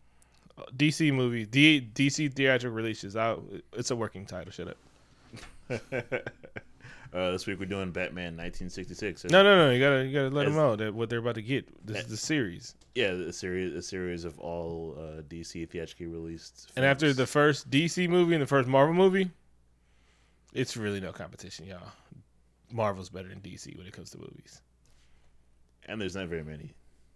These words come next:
Speaker 1: Bruh. Like,
Speaker 2: Unless you count, are we gonna count Red? That's a D C movie, kinda.
Speaker 1: No, no, no. Every D C, everything.
Speaker 2: Damn,
Speaker 1: D C,
Speaker 2: we're gonna, damn, we're gonna watch Road
Speaker 1: Red,
Speaker 2: to, we're gonna watch Road
Speaker 1: Red.
Speaker 2: to Per-, Road to Perdition, A History of Violence.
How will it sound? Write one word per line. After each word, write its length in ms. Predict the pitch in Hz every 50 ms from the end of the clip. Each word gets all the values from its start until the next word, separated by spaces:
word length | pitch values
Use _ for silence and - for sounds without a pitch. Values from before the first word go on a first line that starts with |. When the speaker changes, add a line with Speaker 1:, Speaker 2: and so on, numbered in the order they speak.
| _ _ _ _ _ _ _ _ _ -
Speaker 1:
Bruh. 80 | 80 - - - _ - - - - - -
Like, 460 | - 180 175 165 156 - - - - - -
Speaker 2:
Unless 240 | - 117 120 120 120
you 80 | 110 101
count, 220 | 117 107 98 -
are 20 |
we 80 | 95 101
gonna 160 | 101 101 98
count 220 | - 107 92 82 82
Red? 220 | 90 98 104 - - -
That's 200 | 87 90 - -
a 40 |
D 120 | 80 90 90
C 220 | - - 90 90
movie, 240 | 90 90 85 87 87
kinda. 200 | - 90 - -
Speaker 1:
No, 120 | 277 294
no, 120 | 320 320 320
no. 140 | 294 220 202
Every 580 | 214 247 277 285 294 294 294 269 277 277 269
D 160 | 214 240 233
C, 320 | 208 - 185 139 120 147 - -
everything. 720 | - 202 214 220 226 220 208 202 202 170 143 123 120 117
Speaker 2:
Damn, 180 | 113 - - -
Speaker 1:
D 20 |
C, 120 | 135 131 131
Speaker 2:
we're 80 | 131
gonna, 180 | 131 127 - -
damn, 180 | 123 120 120 117
we're 60 | 123
gonna 120 | 135 135
watch 160 | 127 117 101
Road 160 | 104 110 117 123
Speaker 1:
Red, 340 | 139 147 156 160 165 180
Speaker 2:
to, 60 | 170 127
we're 60 | 117
gonna 120 | 135 135
watch 140 | 127 101 98
Road 160 | 98 107 117
Speaker 1:
Red. 340 | 123 135 143 147 160 160 160
Speaker 2:
to 60 | -
Per-, 120 | - 107 107
Road 160 | 123 131 127
to 80 | -
Perdition, 580 | 123 - 131 90 87 104 113 - 147 147 156 156 - _ - _ _ _ _ _ _ _ _ _
A 60 | 101 101
History 380 | 104 135 131 - - 139 120
of 80 | 101 90
Violence. 600 | 87 85 92 107 123 135 151 160 - - -